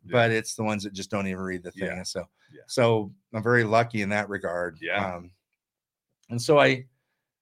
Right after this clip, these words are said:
Speaker 2: but I also, uh, she said that, "I take notes well." And so I
Speaker 1: Oh,
Speaker 2: listen well
Speaker 1: yeah.
Speaker 2: 'cause, but I trust her.
Speaker 1: Yes.
Speaker 2: And that's a different thing, right?
Speaker 1: Yes,
Speaker 2: So I've
Speaker 1: yes,
Speaker 2: never
Speaker 1: yes.
Speaker 2: had to, I've tried to co-write some songs before.
Speaker 1: Yeah.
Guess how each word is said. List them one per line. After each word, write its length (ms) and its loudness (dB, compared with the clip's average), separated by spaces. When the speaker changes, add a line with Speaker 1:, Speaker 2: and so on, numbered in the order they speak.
Speaker 2:
but 180 8
I 80 10
also, 840 4
uh, 600 -4
she 180 -6
said 200 -6
that, 100 -4
"I 280 -2
take 260 -2
notes 260 -4
well." 300 -10
And 140 -2
so 80 2
I 80 8
Speaker 1:
Oh, 60 6
Speaker 2:
listen 340 6
well 180 2
Speaker 1:
yeah. 60 -8
Speaker 2:
'cause, 160 -4
but 240 2
I 100 6
trust 380 2
her. 400 -12
Speaker 1:
Yes. 420 -2
Speaker 2:
And 140 2
that's 200 2
a 60 0
different 520 0
thing, 220 -2
right? 240 -6
Speaker 1:
Yes, 100 -6
Speaker 2:
So 160 0
I've 160 2
Speaker 1:
yes, 40 -6
Speaker 2:
never 220 4
Speaker 1:
yes. 100 0
Speaker 2:
had 220 4
to, 320 0
I've 100 -6
tried 200 -2
to 40 -4
co-write 460 0
some 140 -10
songs 480 -4
before. 540 -8
Speaker 1:
Yeah. 200 -16